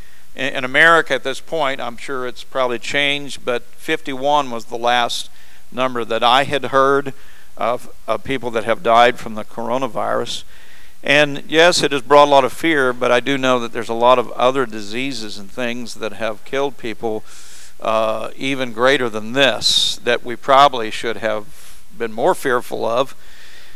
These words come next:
But there is something sweeping our world right now, that fear.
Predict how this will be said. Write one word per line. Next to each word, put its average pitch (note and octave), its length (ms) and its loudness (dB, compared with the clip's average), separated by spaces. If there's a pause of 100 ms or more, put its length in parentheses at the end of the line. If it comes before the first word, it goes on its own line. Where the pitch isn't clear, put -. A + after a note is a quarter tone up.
(260)
But D3+ 460 6
there E3 200 8
is D#3 100 4
something G#3+ 380 6
sweeping F3+ 680 2
our C#3+ 120 8
world D3 460 6
right B2+ 320 4
now, B2 540 0 (260)
that B2+ 320 0
fear. B2+ 600 -4